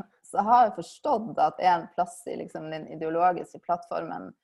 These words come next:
og har også hørt ifra noen andre at det har vært litt sånn diskusjon i forhold til liksom grep som man har tatt i en del, mm, jeg holdt på å si, nært grensende land i forhold til hvordan man har utviklet seg. Det er et,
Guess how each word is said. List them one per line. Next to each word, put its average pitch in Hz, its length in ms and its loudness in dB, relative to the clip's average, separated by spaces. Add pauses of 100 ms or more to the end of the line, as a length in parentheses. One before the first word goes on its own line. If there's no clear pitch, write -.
(200)
og 185 80 6
har 180 120 10
også 180 240 0
hørt 208 400 -10
ifra 165 380 2
noen - 120 -8
andre 170 360 0
at 151 100 -2
det - 80 -8
har 151 80 0
vært 165 180 0
litt 156 140 -10
sånn 170 140 -12
diskusjon 165 600 -6
i 156 60 -8
forhold 151 260 -6
til 156 140 -8
liksom 151 320 -10
grep 170 400 2
som - 160 -14
man 175 160 -6
har 160 80 -4
tatt 170 400 2
i 156 200 0 (600)
en 165 240 -2
del, 170 400 6 (320)
mm, 170 160 -6
jeg - 220 -16
holdt 185 160 -10
på 185 60 -14
å - 40 -12
si, 165 200 -4
nært 175 440 2
grensende 170 560 0
land 165 320 2
i 160 80 -10
forhold 165 240 -6
til 165 100 -10
hvordan 165 300 -6
man 170 100 -10
har 160 140 -6
utviklet 170 360 -6
seg. - 140 -6
Det 160 60 -4
er - 100 -2
et, - 140 -20